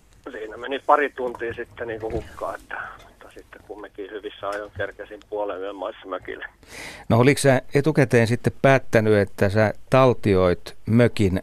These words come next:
Speaker 2: äänimaailmaa? Sä olit siitä kiinnostunut, koska otit kuitenkin aika isot vermeet mukaan.
Speaker 1: Joo, ei tää eka kerra,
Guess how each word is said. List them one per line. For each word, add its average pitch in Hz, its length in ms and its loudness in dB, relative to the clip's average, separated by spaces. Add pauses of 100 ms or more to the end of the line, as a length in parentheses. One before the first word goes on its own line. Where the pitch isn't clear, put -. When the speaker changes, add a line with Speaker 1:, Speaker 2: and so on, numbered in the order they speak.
Speaker 2:
äänimaailmaa? 85 880 0
Sä 113 80 2
olit 117 140 2
siitä 127 240 4
kiinnostunut, 87 760 0
koska 98 400 0 (460)
otit 113 260 2
kuitenkin 110 440 2
aika 110 260 4
isot 113 360 2
vermeet 110 460 2
mukaan. 104 420 0 (1500)
Speaker 1:
Joo, 139 380 2
ei 127 140 2
tää 135 240 2
eka 135 180 0
kerra, 104 460 -4